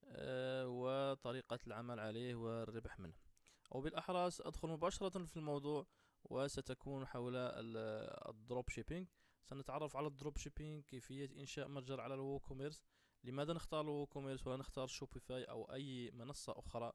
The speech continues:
للعمل عليها. آه، هذا الفيديو من خلاله سأشرع في، في هذا الأمر. كما قلت، هذا مجرد سكرين شوت،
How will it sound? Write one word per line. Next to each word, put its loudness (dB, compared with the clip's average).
للعمل -6
عليها. -6
آه، 2
هذا 4
الفيديو 2
من -10
خلاله -2
سأشرع -4
في، -6
في -6
هذا -2
الأمر. -6
كما -6
قلت، -6
هذا 2
مجرد -4
سكرين -4
شوت، -4